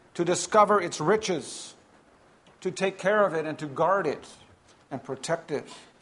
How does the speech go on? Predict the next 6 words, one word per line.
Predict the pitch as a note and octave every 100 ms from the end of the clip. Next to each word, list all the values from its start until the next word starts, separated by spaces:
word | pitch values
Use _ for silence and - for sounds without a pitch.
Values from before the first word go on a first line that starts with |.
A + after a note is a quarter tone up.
| _ - - - - _ _ _ _ _ _ _ _ _ - - - _ _ _ _ - - -
And | C3+ C3+
then, | G3+ E3 D#3 F#3
then | D3+ F3
to | - D#3+
remind | D#3 D3+ F3 G#3 G3 C#3
man | D#3+ F#3 F3+ D3+